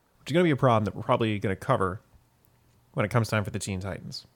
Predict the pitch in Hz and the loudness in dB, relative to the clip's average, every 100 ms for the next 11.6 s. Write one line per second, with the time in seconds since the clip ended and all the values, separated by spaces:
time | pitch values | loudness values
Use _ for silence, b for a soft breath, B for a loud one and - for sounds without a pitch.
0 | _ _ _ _ _ 131 117 117 - 185 | _ _ _ _ _ 2 4 2 0 0
1 | 190 151 131 123 107 - 117 - - 139 | 2 2 2 2 0 -6 -10 -8 -10 -10
2 | - - - _ _ _ 123 107 117 196 | -10 -14 -18 _ _ _ 2 2 4 2
3 | 247 190 135 120 - - 110 - - - | 2 0 -2 -2 -6 -8 -10 -12 -14 -16
4 | B B B B B B - - - 202 | B B B B B B -20 -4 2 2
5 | 214 196 175 147 - 143 131 123 135 143 | 2 -2 -2 -4 -2 -2 -2 0 2 2
6 | 135 123 123 120 123 123 117 - 120 110 | 0 2 2 0 -2 -2 -2 -2 -2 0
7 | 110 110 110 - _ _ 110 104 - _ | 0 -2 -6 -8 _ _ -2 -2 -8 _
8 | _ _ 107 123 151 156 - 104 110 - | _ _ 2 2 2 -4 2 2 2 -2
9 | - _ _ _ - 107 104 107 104 104 | -18 _ _ _ -4 0 2 0 -2 -4
10 | 107 - - _ - 104 101 101 98 92 | -6 -10 -20 _ 0 2 2 -2 -2 -4
11 | 98 92 101 - - - | -6 -6 -8 -8 -10 -12